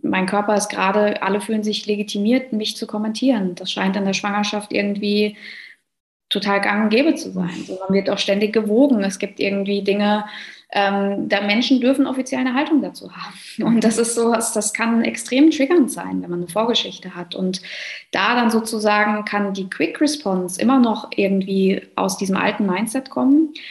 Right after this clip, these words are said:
Aber das finde ich, was man sich dann über Jahre lang erarbeitet und erlernt hat, nämlich diese, diese zweite Response sozusagen, die ist dann anders.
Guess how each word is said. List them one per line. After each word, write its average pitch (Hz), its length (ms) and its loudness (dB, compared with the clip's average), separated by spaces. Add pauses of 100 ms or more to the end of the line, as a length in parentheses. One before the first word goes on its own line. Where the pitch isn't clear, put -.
(160)
Aber 202 200 0
das - 200 0
finde 226 180 4
ich, 220 60 2
was 208 140 0
man 202 100 -2
sich 202 140 -4
dann 208 140 -2
über 190 100 2
Jahre 202 380 2
lang 202 240 -2
erarbeitet 208 720 -2
und 190 100 -2
erlernt 226 480 2
hat, 190 140 -6
nämlich 185 400 -2
diese, 185 260 -2
diese 185 320 -6
zweite 240 640 0
Response 180 560 -2
sozusagen, 175 760 -4 (340)
die 214 120 4
ist 226 200 2
dann 226 100 2
anders. 226 600 0